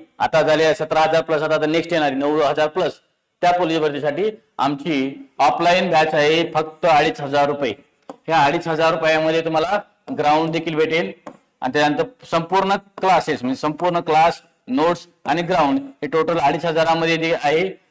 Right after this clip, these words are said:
आणि आमची ऑनलाइन देखील बॅच अव्हेलेबल आहे, तुम्ही कोणतेही बॅच तुम्ही घेऊ शकतात.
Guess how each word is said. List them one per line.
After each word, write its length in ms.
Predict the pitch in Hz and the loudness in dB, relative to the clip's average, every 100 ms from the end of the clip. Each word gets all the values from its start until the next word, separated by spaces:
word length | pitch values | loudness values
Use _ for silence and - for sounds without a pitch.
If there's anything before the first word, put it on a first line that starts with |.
| _ | _
आणि 340 | 143 170 160 | 0 2 0
आमची 380 | 139 135 156 147 | -2 -2 -2 -2
ऑनलाइन 460 | 170 147 156 175 196 | 0 0 0 0 0
देखील 340 | 190 185 202 | 0 0 0
बॅच 260 | 185 165 165 | 2 2 2
अव्हेलेबल 480 | 156 156 156 151 151 | 2 2 2 2 2
आहे, 240 | 143 131 | 2 0
तुम्ही 480 | - _ _ 147 160 | -4 _ _ -4 -2
कोणतेही 420 | 160 160 170 196 | -2 -2 0 0
बॅच 240 | 185 180 | 2 0
तुम्ही 240 | 175 175 170 | 0 -4 -2
घेऊ 180 | 156 147 | -2 -2
शकतात. 420 | 156 127 131 | -4 -4 -2